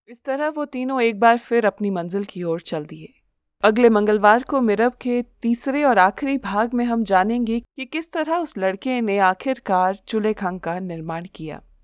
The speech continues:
हम ये भी जानेंगे कि चुलेखंग बनाने वाले मंत्र को उसने लोनपो से कैसे हथियाया। क्या लोनपो ने खुद ही उस लड़के को चुलेखंग बनाने का मंत्र बताया या फिर उस लड़के ने लोनपो से वो मंत्र चुरा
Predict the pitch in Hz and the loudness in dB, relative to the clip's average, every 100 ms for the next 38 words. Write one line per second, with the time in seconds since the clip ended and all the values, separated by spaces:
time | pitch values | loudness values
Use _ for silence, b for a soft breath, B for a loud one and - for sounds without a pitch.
0 | _ - 220 233 240 320 254 240 269 277 | _ 2 4 4 4 4 6 6 4 2
1 | 247 269 254 226 220 233 269 269 214 180 | 2 2 -2 -2 2 2 2 0 2 2
2 | 190 226 247 208 214 214 180 196 226 208 | 2 2 0 2 2 -2 0 0 0 -4
3 | - 143 - _ _ _ _ 226 - 247 | -6 -8 -10 _ _ _ _ -8 -2 0
4 | 240 190 190 214 233 226 214 - 160 - | 0 0 -2 -4 -6 -6 -8 -8 -10 -8
5 | 180 156 - 156 156 - _ _ _ - | -10 -12 -16 -16 -16 -18 _ _ _ -12
6 | 190 185 196 226 262 233 202 - 277 208 | -10 -8 -10 -10 -8 -6 -8 -8 -6 -6
7 | - _ _ _ _ _ 196 208 208 233 | -10 _ _ _ _ _ -12 -4 -2 -2
8 | 277 262 233 - 208 214 240 233 196 185 | -4 -4 -4 -2 -2 -2 -4 -4 -2 -2
9 | 196 220 196 175 180 208 - 185 190 185 | -2 -4 -6 -4 -4 -4 -6 -4 -2 -2
10 | 180 185 180 - _ _ 208 247 - 294 | -2 -2 -4 -10 _ _ -4 -4 -4 -8
11 | 277 262 202 202 226 233 233 214 185 196 | -6 -8 -6 -4 -4 -4 -2 -4 -4 -6
12 | 214 214 214 - 190 185 _ _ - 180 | -6 -6 -6 -6 -8 -8 _ _ -8 -6
13 | 180 185 202 - 190 - _ _ _ _ | -4 -6 -10 -12 -12 -14 _ _ _ _
14 | 196 170 190 | -12 -12 -14